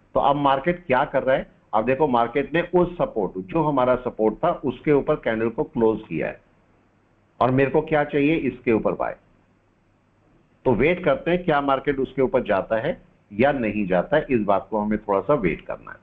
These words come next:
थोड़ा सा वेट करें और देखें market क्या करता है। छोटा time frame, बड़ा time frame, दोनों को आपको adjust करके चलना है। अगर मैं यहां पर देखता हूं market में क्या होना चाहिए,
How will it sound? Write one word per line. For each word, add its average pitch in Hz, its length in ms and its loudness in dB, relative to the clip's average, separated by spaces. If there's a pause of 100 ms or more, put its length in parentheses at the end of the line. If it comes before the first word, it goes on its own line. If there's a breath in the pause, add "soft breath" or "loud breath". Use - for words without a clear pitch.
थोड़ा 156 180 4
सा 123 120 -4
वेट 98 280 -4
करें 113 260 0 (320 loud breath)
और 110 120 2
देखें 113 320 2
market 123 400 -2
क्या 92 160 0
करता 82 300 -4
है। 90 100 2
छोटा 123 280 2
time 147 220 -2
frame, 147 260 0
बड़ा 113 220 2
time 135 240 -2
frame, 143 260 0 (380 soft breath)
दोनों 147 400 2
को 165 100 0
आपको 151 440 0
adjust 113 440 -2
करके 117 280 -2
चलना 78 300 -6
है। 64 60 -12 (520)
अगर 120 160 2
मैं 156 140 0
यहां 127 300 0
पर 165 160 2
देखता 131 320 0
हूं 156 120 0
market 120 400 -2
में 131 100 0
क्या 123 160 0
होना 117 260 0
चाहिए, 120 400 -6